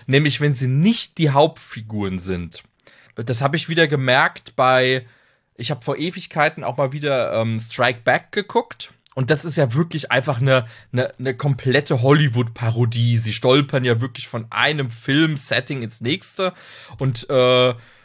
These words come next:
das ist dann als Parodie witzig. Aber das beim Reboot, wo sie dann versucht haben, einen ernsthafteren Film um die beiden zu machen,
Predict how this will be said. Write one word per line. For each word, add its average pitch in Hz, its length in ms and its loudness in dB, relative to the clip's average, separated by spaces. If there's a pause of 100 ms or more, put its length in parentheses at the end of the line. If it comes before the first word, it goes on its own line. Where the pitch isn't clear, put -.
(200)
das 151 240 0
ist 160 140 -8
dann 160 200 2
als 127 260 0
Parodie 135 800 -2
witzig. 247 540 -2 (720)
Aber 139 320 4
das 131 160 -4
beim 131 380 2
Reboot, 131 580 -2
wo 113 100 2
sie 135 120 0
dann 143 160 4
versucht 143 480 -4
haben, 139 300 0 (100)
einen 117 360 0 (460)
ernsthafteren 160 1080 0
Film 180 360 0
um 147 100 -2
die 123 120 -4
beiden 110 380 0
zu 113 140 -6
machen, 113 360 -2